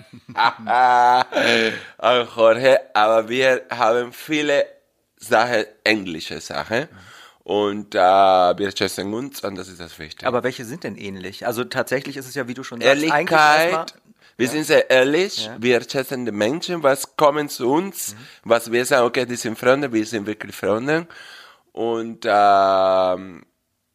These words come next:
Speaker 1: er mag sehr, dass ich, wie, wie ich bin, so mit meiner Familie, mit meinem Vater.
Speaker 2: Mhm.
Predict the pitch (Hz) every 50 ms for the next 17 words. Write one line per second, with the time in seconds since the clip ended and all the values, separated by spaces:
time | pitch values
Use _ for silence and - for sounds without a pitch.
0 | - - _ _ _ _ _ _ _ _ _ _ _ _ _ _ _ - 113 120
1 | 127 123 123 120 117 117 120 - - - - - - - - - 110 110 104 113
2 | 123 113 113 113 113 107 101 101 101 101 101 - 110 104 107 - - - - 104
3 | 98 104 98 - 101 98 101 107 107 107 - - 104 101 101 - 107 101 107 104
4 | 101 101 95 95 98 - - 95 95 98 101 101 98 95 95 90 90 90 98 101
5 | - 110 101 104 107 107 - 117 117 123 135